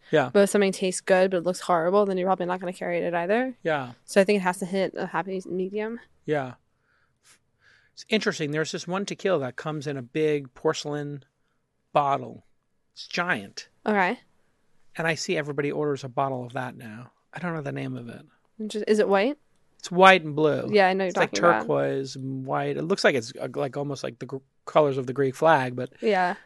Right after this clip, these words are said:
Speaker 1: I see people drinking directly from that on Instagram.
Speaker 2: Yep.
Speaker 1: What about, um, sex?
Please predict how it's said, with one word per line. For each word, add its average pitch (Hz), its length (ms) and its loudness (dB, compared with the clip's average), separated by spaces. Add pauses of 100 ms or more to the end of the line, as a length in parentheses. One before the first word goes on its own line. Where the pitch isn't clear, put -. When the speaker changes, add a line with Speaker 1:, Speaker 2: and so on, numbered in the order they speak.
Speaker 1:
I - 200 -2
see 190 200 2
people 143 440 0 (160)
drinking 139 640 -4
directly 143 460 2
from 139 240 -4
that 131 160 -6
on 131 140 -6
Instagram. 127 600 -12 (200)
Speaker 2:
Yep. 208 240 -6 (960)
Speaker 1:
What 254 220 8
about, 185 640 4 (640)
um, 143 800 0 (140)
sex? - 720 0